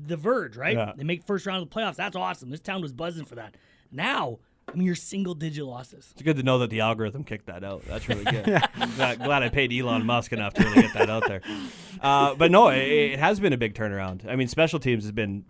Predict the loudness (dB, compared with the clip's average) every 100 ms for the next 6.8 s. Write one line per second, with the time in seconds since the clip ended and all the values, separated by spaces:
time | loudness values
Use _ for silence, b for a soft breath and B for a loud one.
0 | -10 -6 -2 -2 -4 -6 -4 -4 -4 0
1 | 0 2 -2 -4 -6 -6 -6 -4 -6 -4
2 | -4 -2 -2 -2 -4 -4 -6 -6 -6 -6
3 | -6 -8 -8 -6 -4 -2 -2 -2 -4 b
4 | b b b -8 -6 -6 -6 -8 -6 -2
5 | -2 -2 -4 -6 -18 -18 -8 -4 -2 -4
6 | -4 -6 -6 -6 -2 0 -2